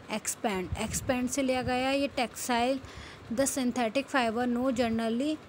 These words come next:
spandex composed of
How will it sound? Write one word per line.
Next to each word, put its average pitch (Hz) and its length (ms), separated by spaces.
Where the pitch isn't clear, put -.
spandex 226 720
composed 247 1120
of 254 280